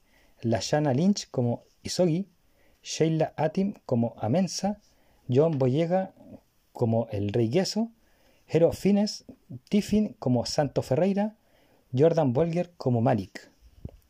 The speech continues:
La película sigue al grupo principal del pueblo de Dahomey, un pueblo africano que era independiente en la década de mil ochocientos veinte, específicamente el año mil ochocientos veintitrés.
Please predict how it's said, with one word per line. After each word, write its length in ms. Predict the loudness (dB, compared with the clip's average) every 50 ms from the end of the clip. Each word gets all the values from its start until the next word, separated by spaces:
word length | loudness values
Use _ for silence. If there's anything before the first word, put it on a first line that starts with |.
| _ _ -20 _ _ _ _ _ _ _ _ -6
La 240 | -2 -2 -2 0
película 360 | 0 0 0 2 2 2 0 0
sigue 200 | 0 0 2 2
al 100 | 2 0
grupo 380 | -2 -2 -2 0 -2 -2 -2 -2
principal 640 | -2 -2 -2 -2 -4 -6 -4 -2 0 0 0 2
del 160 | 2 0 -2 -2
pueblo 280 | -2 -2 0 0 2
de 140 | 0 0 0
Dahomey, 480 | -2 -4 -2 -2 -2 -2 -2 -2 -4 _ _ _ _ _ _ _ _ _ _ -6
un 220 | -4 -2 -2 -4
pueblo 320 | -4 -2 -2 0 2 2 0
africano 440 | 0 -2 -4 -2 0 0 0 0 0
que 100 | 0 -2
era 240 | 0 0 -2 -4 -6
independiente 1120 | -4 -4 -4 -2 -2 -2 -2 -2 -2 -2 -2 -2 -2 -2 -2 _ _ -6 -6 -4 -4 -4 -4
en 100 | -4 -2
la 100 | -2 -2
década 380 | -2 -2 -2 -2 -2 0 -2
de 120 | -2 -2 -2
mil 340 | -2 -2 -2 -2 -4 -8 _ _ _ _ _ -10
ochocientos 540 | -10 -6 -6 -4 -4 -2 -2 0 0 0
veinte, 300 | 0 0 -2 -2 -4 -8
específicamente 680 | -6 -6 -6 -4 -4 -4 -4 -2 0 0 -2 0 0 -2
el 100 | 0 0
año 260 | 0 0 -2 -2 -4 -6 -10 -12
mil 340 | -8 -4 -2 -2 0 0
ochocientos 260 | 0 -2 0 -2 0 0
veintitrés. 540 | 0 -2 0 0 0 0 0 -2 -4 -6